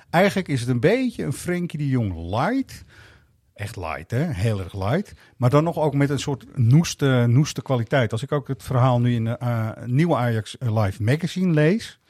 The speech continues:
Eh, hij kan heel makkelijk wegdraaien. Want ook, eh, mensen uit Noorwegen zijn heel positief juist over die, eh,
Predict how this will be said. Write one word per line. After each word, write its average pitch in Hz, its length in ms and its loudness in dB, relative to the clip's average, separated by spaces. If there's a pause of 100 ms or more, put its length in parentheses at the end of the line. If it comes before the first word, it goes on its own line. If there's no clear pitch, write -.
(460)
Eh, 117 460 2
hij 135 100 2
kan 139 220 2
heel 165 320 6
makkelijk 113 360 -2
wegdraaien. 120 580 -2
Want 107 200 -4
ook, 110 160 -6 (100)
eh, 98 260 -4
mensen 104 420 -4
uit 107 140 -6
Noorwegen 117 540 2
zijn 110 120 -4
heel 170 300 0
positief 120 520 -6
juist 101 300 -8 (260)
over 110 300 -4
die, 120 380 -4
eh, 95 340 -4